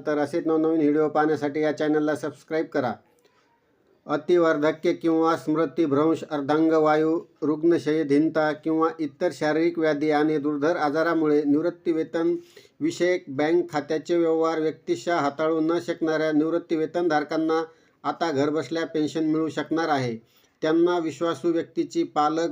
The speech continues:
गार्डियन नियुक्ती करून त्यांच्यामार्फत बँकेतून पेन्शन काढता येईल. अनेक वेळा अशा निवृत्तीवेतनधारकासह त्यांचे वैवाहिक जीवनसाथीदार देखील अशाच प्रकारच्या शारीरिक,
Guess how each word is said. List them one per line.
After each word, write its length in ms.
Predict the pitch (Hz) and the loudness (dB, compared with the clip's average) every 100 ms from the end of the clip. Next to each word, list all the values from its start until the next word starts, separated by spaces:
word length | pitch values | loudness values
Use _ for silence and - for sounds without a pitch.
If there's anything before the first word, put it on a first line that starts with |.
| 135 | 0
गार्डियन 440 | 147 151 165 165 160 | -2 0 -2 -2 0
नियुक्ती 420 | 160 165 - 165 | 0 -2 -4 -6
करून 420 | - 156 165 170 | -2 -2 0 -2
त्यांच्यामार्फत 720 | 170 151 147 165 160 151 165 | 0 0 0 -2 -4 -4 -6
बँकेतून 520 | 147 156 151 160 165 151 | -4 -4 -2 -4 -4 -4
पेन्शन 400 | 160 143 170 165 | -4 -4 -6 -4
काढता 360 | 151 143 165 | -4 -4 -2
येईल. 200 | 151 127 - _ _ _ 143 | 2 0 -2 _ _ _ -2
अनेक 360 | 151 175 180 | 2 2 2
वेळा 240 | 165 165 165 | 0 2 0
अशा 340 | 160 - 170 165 - 143 | -2 -2 -2 -2 -6 -2
निवृत्तीवेतनधारकासह 1200 | 139 156 156 165 160 165 165 143 - 160 135 170 | 0 0 -2 -4 -4 -2 0 0 -2 -6 -2 -4
त्यांचे 420 | 170 156 156 160 | -2 -2 -2 -4
वैवाहिक 520 | 156 151 156 165 170 - _ _ _ 127 | -2 -2 0 0 -2 -8 _ _ _ -4
जीवनसाथीदार 680 | 139 156 160 156 147 160 165 | 0 0 0 -4 -6 -2 -2
देखील 400 | 151 156 170 170 170 | -2 -4 -2 -2 -2
अशाच 460 | 143 135 165 170 - _ _ _ - | -6 -4 -2 -4 -6 _ _ _ -12
प्रकारच्या 520 | 151 160 156 175 160 | -6 -4 -4 -2 -2
शारीरिक, 520 | 151 156 160 165 170 | -2 0 0 0 -2